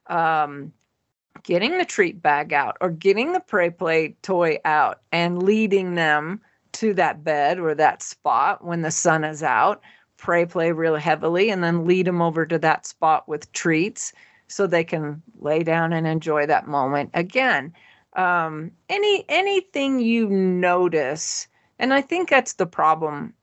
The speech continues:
with pets, is we get the pet, and when it's new, we notice a lot about them. All right, we're, we're really tuned in. And after a few years, it's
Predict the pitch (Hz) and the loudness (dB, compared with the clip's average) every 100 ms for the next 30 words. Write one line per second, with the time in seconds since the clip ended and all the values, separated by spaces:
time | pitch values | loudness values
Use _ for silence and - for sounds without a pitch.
0 | _ _ 180 170 160 - - 135 143 - | _ _ -2 0 0 -2 4 4 4 -4
1 | - - 180 190 175 - _ _ _ 208 | -10 -4 0 2 0 -8 _ _ _ -2
2 | 220 339 - 285 - 180 180 - - 185 | 0 -2 -2 -6 0 2 2 0 -8 0
3 | 202 240 240 - 208 190 185 190 190 196 | 2 2 0 -2 0 2 2 2 0 -2
4 | _ _ 156 240 240 226 233 214 - 190 | _ _ -2 0 2 2 2 0 0 0
5 | 175 180 190 180 160 156 165 - 151 151 | 2 2 2 0 -2 -2 -4 0 2 2
6 | 165 165 _ - _ - 175 180 185 196 | -4 -16 _ -20 _ -8 0 2 2 2
7 | 202 190 175 185 185 175 190 _ _ - | 2 0 -2 -2 -2 -2 -12 _ _ -16
8 | 202 214 247 226 196 165 - - 208 220 | -6 0 2 2 0 -4 -18 -8 0 2
9 | 208 185 170 160 127 120 165 - _ _ | 2 0 0 0 0 -4 -8 -18 _ _
10 | - 302 311 339 - 311 277 - 226 214 | -4 0 0 -2 0 0 0 0 0 0
11 | 190 180 180 180 180 175 - _ _ _ | 4 4 4 2 0 -4 -16 _ _ _
12 | - 214 214 - | 2 4 4 -2